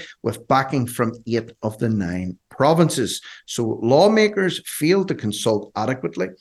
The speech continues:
or take the concerns of numerous clinical bodies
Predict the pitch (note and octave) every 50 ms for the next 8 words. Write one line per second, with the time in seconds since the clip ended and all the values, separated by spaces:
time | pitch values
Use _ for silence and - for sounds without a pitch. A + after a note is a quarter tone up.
0 | _ _ _ _ - G3+ - - - C#3+ D3 - - G#2 - A2 G2+ F#2+ - -
1 | A2 G#2+ G#2+ F#2 F#2 F2 - F#2+ G#2 A#2 A2+ G#2+ G#2 - - - - - - -
2 | A2 A2 A2 A2+ A2 A2 - F2+ - - - G2 G#2 G2+ A#2+ D3 F#3 F#3 G#3 -